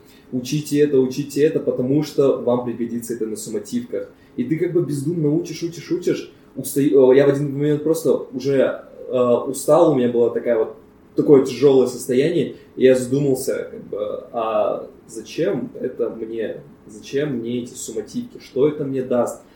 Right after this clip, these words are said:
Знание ради знаний, а в чём, какой от них прок, какой от них толк?» И я потом после этого начал задумываться всё глубже и глубже, а, смотреть на эту ситуацию. И отчасти ещё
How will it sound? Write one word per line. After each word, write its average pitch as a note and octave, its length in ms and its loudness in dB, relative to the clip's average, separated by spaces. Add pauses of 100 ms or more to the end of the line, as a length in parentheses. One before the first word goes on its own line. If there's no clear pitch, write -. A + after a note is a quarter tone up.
(120)
Знание D3 520 0
ради C#3 340 0
знаний, C#3 640 0 (480)
а - 40 -20
в - 40 -20
чём, D#3 300 -2
какой D#3 360 0
от F#3+ 60 -8
них E3 220 -10
прок, C#3+ 380 0
какой C3 280 -2
от - 80 -8
них A#2+ 120 -12
толк?» A#2 400 0 (420)
И C3 680 2
я C#3+ 140 2
потом D#3 260 -2
после D#3 280 -2
этого C#3+ 160 -6
начал C#3+ 240 -6
задумываться C3+ 520 -6
всё B2+ 180 -6
глубже B2 480 0
и - 20 -2
глубже, C#3 720 0 (180)
а, A2+ 500 -4
смотреть C3 400 -4
на D3+ 60 0
эту B2+ 160 -4
ситуацию. C3 880 0 (720)
И C3+ 280 6
отчасти E3 360 0
ещё D#3 180 -2